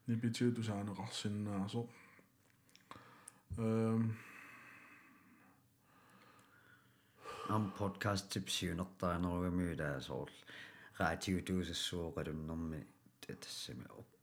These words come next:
Speaker 2: oqaloriorna, immersuoriorna. Siullorm, eh, ingerlakkatiu videon allaatamaas ilangmussuutileraaluaati.
Speaker 1: Aa.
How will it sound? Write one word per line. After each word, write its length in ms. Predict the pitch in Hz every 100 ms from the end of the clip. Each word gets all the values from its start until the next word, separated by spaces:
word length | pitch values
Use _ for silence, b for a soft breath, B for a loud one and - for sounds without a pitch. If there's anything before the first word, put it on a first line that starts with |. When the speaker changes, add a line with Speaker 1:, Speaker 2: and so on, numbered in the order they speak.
| _
Speaker 2:
oqaloriorna, 840 | - - 85 87 87 90 82 82 82
immersuoriorna. 1200 | 90 87 82 - - 90 82 85 85 82 78 78 76 - _ B B B B B B -
Siullorm, 600 | 92 85 - 90 85 - - _ _ _ _ - 180
eh, 260 | - - - -
ingerlakkatiu 1120 | 104 95 - 92 - - 95 - 95 98 - -
videon 460 | 90 92 92 92 92
allaatamaas 960 | 92 - 87 87 82 87 87 85 - - -
ilangmussuutileraaluaati. 1600 | 85 85 87 - 90 87 - 87 80 82 85 120 113 110 113 139
Speaker 1:
Aa. 200 | -